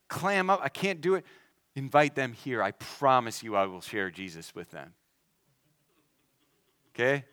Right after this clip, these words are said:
I promise you. Like it or not, they're gonna get Jesus. They're gonna get the gospel on Easter. They're gonna get the gospel every time they come here. Invite them to youth group. Josh is gonna give them Jesus. Okay? You can ask someone to come sit in a seat.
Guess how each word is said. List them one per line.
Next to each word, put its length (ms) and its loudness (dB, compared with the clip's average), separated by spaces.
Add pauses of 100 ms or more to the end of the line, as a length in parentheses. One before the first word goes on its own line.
(440)
I 40 -14
promise 840 4
you. 200 -16 (840)
Like 320 8
it 60 8
or 100 6
not, 400 4 (180)
they're 220 6
gonna 200 2
get 240 0
Jesus. 380 0
They're 160 6
gonna 220 6
get 180 -2
the 60 -12
gospel 680 4 (240)
on 180 6
Easter. 420 2
They're 100 10
gonna 120 8
get 120 4
the 60 0
gospel 400 6
every 220 6
time 220 2
they 140 -4
come 240 -2
here. 160 -6 (200)
Invite 400 8
them 200 2
to 60 -4
youth 260 -2
group. 260 -6
Josh 320 8
is 120 -6
gonna 280 4
give 240 0
them 220 0
Jesus. 600 -6 (420)
Okay? 280 4 (220)
You 220 -4
can 180 6
ask 280 8
someone 440 2
to 60 -2
come 240 0
sit 240 -2
in 180 -2
a 60 -8
seat. 360 -6